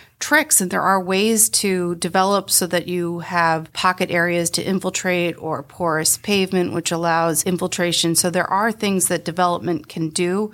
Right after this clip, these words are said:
but for so many years, nobody was doing that. And so it sort of was a slow creep of development and impervious area, and then everyone was just discharging directly as quickly as they could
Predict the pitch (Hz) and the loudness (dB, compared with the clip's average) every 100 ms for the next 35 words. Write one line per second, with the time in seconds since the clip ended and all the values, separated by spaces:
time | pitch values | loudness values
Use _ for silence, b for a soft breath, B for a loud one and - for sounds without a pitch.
0 | B B B - 165 190 190 - 220 208 | B B B -10 -6 0 2 4 4 4
1 | 214 202 190 180 185 185 185 180 185 180 | 2 2 2 0 0 0 0 0 0 0
2 | 180 175 170 156 - 180 175 170 156 135 | -2 -4 -4 -6 -4 -4 -2 -2 -2 -4
3 | - 180 160 180 180 - 262 330 311 - | -4 -4 -2 -2 -4 -4 -4 -4 -2 -2
4 | 185 - - 196 214 - - 185 202 233 | 0 0 0 -2 -2 -6 -6 -4 -4 -8
5 | - 180 165 175 185 190 208 208 214 208 | -4 -4 -2 0 4 4 2 0 0 0
6 | 202 180 175 180 - 190 190 190 190 180 | -2 -2 -2 -2 -2 -4 -2 0 2 2
7 | 180 175 - 180 175 175 175 170 - 180 | 2 0 0 -2 0 0 0 -2 -2 -2
8 | 208 202 185 185 170 - 185 170 170 - | 0 0 0 0 -2 -2 0 2 0 -2
9 | - 165 196 - 185 175 180 170 156 165 | -8 -2 0 0 -2 -2 -2 -2 0 -2
10 | 170 190 175 170 - 175 - 220 208 190 | -2 -2 -2 -2 -2 -2 -2 -4 -2 -2
11 | 180 165 165 160 202 185 160 | 0 -2 -4 -4 -4 -4 -4